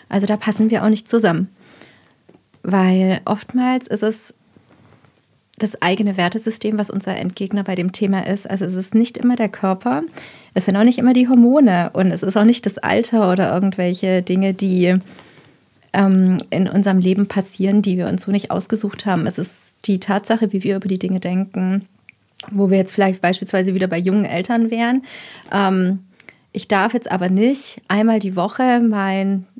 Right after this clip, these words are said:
sagen wir jetzt mal, viele kommen mit Kindern so im Kindergartenalter, mein vierjähriges Kind bei einer Babysitterin lassen, sagen wir jetzt mal beispielsweise, damit ich mit meinem Mann zwei Stunden essen gehe,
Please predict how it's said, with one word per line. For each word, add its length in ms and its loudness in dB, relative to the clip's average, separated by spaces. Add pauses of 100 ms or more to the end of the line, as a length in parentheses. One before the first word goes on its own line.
sagen 180 0
wir 80 2
jetzt 140 -10
mal, 320 0 (560)
viele 200 -4
kommen 220 -4
mit 120 -6
Kindern 360 -2
so 320 -2
im 300 -4
Kindergartenalter, 760 0
mein 160 2
vierjähriges 580 0
Kind 360 2 (300)
bei 40 -4
einer 120 0
Babysitterin 560 4
lassen, 280 4
sagen 240 4
wir 80 0
jetzt 140 -8
mal 120 0
beispielsweise, 600 -2 (320)
damit 260 2
ich 160 -2
mit 220 -4
meinem 320 0
Mann 500 0
zwei 360 -4
Stunden 500 -6
essen 280 -4
gehe, 260 0